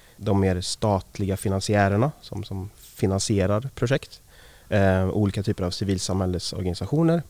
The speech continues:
som implementerar projekt och även privata konsulter som bidrar med olika typer av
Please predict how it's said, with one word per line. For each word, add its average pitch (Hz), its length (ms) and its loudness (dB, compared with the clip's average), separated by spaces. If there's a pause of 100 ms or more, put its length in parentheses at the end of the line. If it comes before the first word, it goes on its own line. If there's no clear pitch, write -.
(540)
som 107 180 0
implementerar 107 920 0
projekt - 460 -6 (600)
och 104 180 2
även 95 460 2 (100)
privata 98 500 -2
konsulter 101 520 -4
som 95 200 -6
bidrar 92 400 -2
med 95 100 -2
olika 90 180 -4
typer - 240 -10
av 98 200 -10